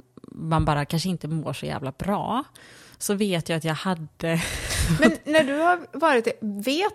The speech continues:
Speaker 2: du när du är mitt i det att du är i en kris då? Kan du tänka så här?
Speaker 1: Nej, alltså jag
Speaker 2: Kan du
Speaker 1: ty-
Speaker 2: googla, "Är jag i en kris?" Eller liksom?
Speaker 1: <laughs> Nej, men,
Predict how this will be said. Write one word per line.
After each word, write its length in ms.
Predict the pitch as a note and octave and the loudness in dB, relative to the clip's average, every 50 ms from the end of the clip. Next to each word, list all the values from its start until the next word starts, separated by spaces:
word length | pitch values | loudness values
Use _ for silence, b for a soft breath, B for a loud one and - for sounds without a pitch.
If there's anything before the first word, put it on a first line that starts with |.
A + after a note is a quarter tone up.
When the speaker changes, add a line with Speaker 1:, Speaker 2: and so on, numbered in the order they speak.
| - - | -4 -4
Speaker 2:
du 140 | B3+ A3+ | -2 -2
när 240 | G#3+ G3+ G3 G3+ G3+ | 0 0 0 0 0
du 140 | G3 F#3+ - - | -2 -4 -6 -6
är 220 | F#3 F3+ F3 F3 | -4 -4 -2 -2
mitt 320 | F3 F3 E3+ E3 - - - | -2 -2 -2 -4 -4 -6 -4
i 220 | F3+ F3+ E3+ E3+ | -4 -2 -2 0
det 100 | F#3 B3 C#4+ | 0 0 0
att 120 | D4 C#4+ | -2 -4
du 80 | - D4 | -6 -4
är 100 | B3 F3+ | -4 -2
i 60 | D#3 | -2
en 220 | D#3+ E3 D#3+ D#3+ | -4 -4 -6 -6
kris 340 | - - - F3 - F3+ - | -8 -8 -10 -10 -10 -10 -12
då? 160 | - - - - _ _ _ _ _ _ _ | -12 -14 -14 -14 _ _ _ _ _ _ _
Kan 160 | - - A#3+ B3 | -6 -4 -2 0
du 140 | B3 C#4+ | 0 -2
tänka 360 | C#4 - F4+ D#4+ C#4+ - C#4+ F#3+ | 0 0 -2 -2 0 0 0 0
så 80 | F#3+ | 2
här? 80 | G#3+ G3+ | 2 2
Speaker 1:
Nej, 140 | G3 F#3+ - | 2 2 0
alltså 220 | - G3 - G#3 | -2 -4 -4 -4
jag 300 | G#3 G3+ G3 F#3 F3+ F3+ | -2 0 0 0 2 4
Speaker 2:
Kan 100 | - C4 | 4 4
du 60 | C#4+ | 4
Speaker 1:
ty- 40 | B3 | 4
Speaker 2:
googla, 400 | A#3+ D#4+ D#4 C4 G#3+ A#3+ B3+ C4+ | 4 2 2 2 2 0 0 0
"Är 240 | - - F#3 G#3 B3 | 0 0 0 2 2
jag 180 | A#3 G#3 F3 F3 | 2 0 0 -2
i 40 | F3+ | -2
en 120 | G3 G#3 | -4 -4
kris?" 380 | - - G3+ A3 G3 D3 - F#3+ | -4 -4 -4 -4 -4 -4 -2 2
Eller 240 | D3+ A3 B3+ C4 | 4 4 6 6
liksom? 240 | D#4+ C4+ C4 - D#4+ D#4+ | 6 6 6 4 4 4
Speaker 1:
<laughs> 80 | - - | 6 6
Nej, 140 | - E4+ F#4 | 6 6 6
men, 140 | E4+ D4+ C#4 | 6 4 4